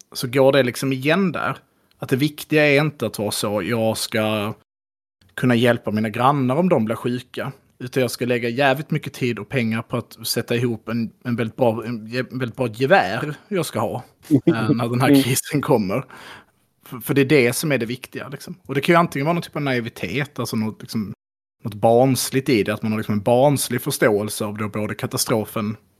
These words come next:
Speaker 1: generellt och kriget då i det här fallet, att man, man föreställer sig att det är på ett annat sätt än vad det är i, i verkligheten. Men jag tror att det här liksom makten eller känslan av att stå över andra människor tror jag är en ganska viktig komponent.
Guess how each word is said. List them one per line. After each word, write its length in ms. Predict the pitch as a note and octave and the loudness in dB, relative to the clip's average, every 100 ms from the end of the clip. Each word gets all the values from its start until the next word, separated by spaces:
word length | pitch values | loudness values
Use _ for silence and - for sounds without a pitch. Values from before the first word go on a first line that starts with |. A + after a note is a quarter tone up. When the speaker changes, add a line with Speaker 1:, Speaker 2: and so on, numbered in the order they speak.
| - - | -8 -2
Speaker 1:
generellt 380 | A2+ A2 G#2+ A#2 | 2 2 0 -4
och 80 | |
kriget 540 | - A#2+ G#2+ A2+ - - _ | -2 0 0 -4 -8 -16 _
då 320 | B2 A2+ A2 - | -4 -4 -4 -10
i 60 | G#2 | -8
det 80 | G#2 | -2
här 240 | G#2+ A2 - _ _ - | 0 -2 -8 _ _ -6
fallet, 460 | C3 A2 A2+ - | -2 -2 -6 -6
att 160 | A2 - | -10 -2
man, 220 | A2 G#2 - _ _ _ _ _ _ _ _ - | 0 0 -6 _ _ _ _ _ _ _ _ -4
man 100 | A#2 | 0
föreställer 640 | A#2 A#2 A2 - F#2 G2+ | 4 4 4 -2 -8 -8
sig 140 | - | -6
att 80 | G#2 | -6
det 100 | G#2+ | -4
är 100 | G#2+ | -4
på 120 | - | -6
ett 100 | - | -8
annat 220 | G#2 G2+ | -6 -6
sätt 280 | - G#2+ - | -8 -12 -10
än 80 | G#2+ | -8
vad 80 | G#2 | -8
det 60 | |
är 200 | G2+ G2+ | -8 -8
i, 120 | G#2+ G#2 - | -10 -12 -10
i 20 | A2+ | -4
verkligheten. 680 | A2 A2 A2 G#2+ G#2+ - - _ _ _ _ _ _ | -4 -4 -6 -8 -8 -14 -18 _ _ _ _ _ _
Men 140 | B2+ C3 | 0 4
jag 260 | A#2+ B2 | 4 2
tror 260 | - E3+ A#2 | 4 4 4
att 80 | - | -2
det 100 | A#2 | -2
här 100 | A2+ | -2
liksom 520 | A2 A#2 A#2 F#2 F2+ - | -2 -4 -4 -8 -12 -4
makten 800 | C3 - - - - C#3 C#3+ C3+ | -2 -2 -4 -10 0 2 2 0
eller 160 | A2+ | -2
känslan 600 | A2 A#2 A#2 A#2 A#2 A2 | 0 0 0 -2 -4 -6
av 320 | G#2+ A2 A2 G#2 | -6 -6 -6 -6
att 180 | A2 - _ - | -6 -8 _ -6
stå 300 | - A#2+ B2+ | -2 0 4
över 340 | C#3 B2 C3+ | 4 4 4
andra 300 | E3 C#3 A#2 | 4 4 2
människor 400 | A2 A2 G#2+ - | 0 0 -2 -4
tror 180 | - A#2+ | -4 0
jag 80 | A2 | 0
är 40 | G#2 | 0
en 60 | |
ganska 240 | G#2+ - G2+ | -2 -2 -2
viktig 320 | A#2+ - A2+ | -4 -6 -2
komponent. 760 | A#2 A2 C3 A#2 G2 - - | 2 2 2 2 2 0 -6